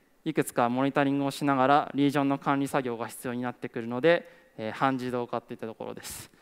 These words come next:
作業自体は運用スクリプトを書いて、なんとか簡略化はしています。エイチビーエスもクラスターの状態を確認できるツールを用意していて、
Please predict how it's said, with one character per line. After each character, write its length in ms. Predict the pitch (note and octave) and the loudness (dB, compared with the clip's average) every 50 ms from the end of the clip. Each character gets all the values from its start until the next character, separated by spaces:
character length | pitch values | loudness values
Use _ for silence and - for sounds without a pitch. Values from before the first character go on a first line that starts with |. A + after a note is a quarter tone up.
| _ - - _ _ _ | _ -20 -20 _ _ _
作 220 | - - D#3+ D#3 E3+ | -2 2 4 4 6
業 60 | F#3 | 4
自 140 | F#3 G#3 - | 2 4 4
体 140 | F3+ D#3 | 4 6
は 80 | C#3 B2+ | 4 4
運 180 | B2 C3+ C#3 C#3 | 2 2 2 2
用 120 | C#3 C#3 | 2 0
ス 140 | C#3+ - - | 0 -2 -4
ク 80 | - C#3+ | -4 -4
リ 80 | C3+ | -4
プ 120 | - - - | -6 -8 -4
ト 140 | - B2+ A#2+ | -2 -2 -2
を 80 | A2+ - | -2 -2
書 120 | - A#2 | -2 -2
い 80 | A2+ - | -2 -2
て、 280 | - A2 G#2+ G#2 - _ _ _ _ _ _ - | -4 -4 -4 -4 -6 _ _ _ _ _ _ -2
な 80 | - C3+ | -2 0
ん 80 | B2+ - | 0 -2
と 80 | A#2+ | -4
か 220 | - A#2 - - - - | -6 -6 -6 -6 -8 -4
簡 200 | - C#3 B2+ B2+ | -2 0 0 0
略 120 | A#2+ - | 0 0
化 120 | - D3+ D3+ | 2 2 4
は 80 | C#3+ | 2
し 80 | - - | 2 -2
て 100 | - A2 | -10 -10
い 60 | G#2 | -10
ま 120 | G#2 G2 | -10 -10
す。 240 | - - - - - _ _ _ _ _ _ _ _ _ _ _ _ _ _ _ _ _ _ _ - | -12 -12 -14 -16 -18 _ _ _ _ _ _ _ _ _ _ _ _ _ _ _ _ _ _ _ 2
エ 100 | - F#3 | 4 4
イ 40 | F#3+ | 4
チ 100 | G3 A3 | 4 6
ビ 80 | G#3 A3+ | 8 8
ー 40 | A3+ | 8
エ 20 | |
ス 120 | A3 - F3+ | 8 6 4
も 140 | D3 C3 | 2 2
ク 100 | - - | 4 4
ラ 120 | C#3+ D3 C#3+ | 4 4 4
ス 40 | - | 4
タ 140 | - D#3 | 4 4
ー 20 | D3 | 4
の 120 | D3 C#3+ | 4 2
状 160 | B2+ D3 C#3+ | 2 0 0
態 160 | - D3 C#3+ C3+ | 2 2 2 2
を 20 | |
確 220 | - C3 - - | 2 -2 -2 0
認 160 | D3 D3 D3 C#3+ | 0 2 2 2
で 100 | C#3+ C#3 | 0 0
き 100 | D#3 C#3+ | 0 -2
る 100 | C3+ C3+ | -2 -4
ツ 180 | - - D3 | -6 -4 -2
ー 160 | D3 C#3+ C#3+ | 0 0 0
ル 180 | C3+ C#3+ C#3 D3 | 0 0 0 2
を 240 | D#3 D3 A#2+ A2 - _ | 2 2 0 -2 -6 _
用 160 | - C#3+ C#3 C3 | -4 -4 -2 -2
意 80 | A#2 | -4
し 60 | - | -6
て 100 | - B2 | -8 -8
い 80 | A#2 A#2+ | -8 -6
て、 380 | - D3+ D3+ D3+ - - - | 0 2 2 2 2 0 -6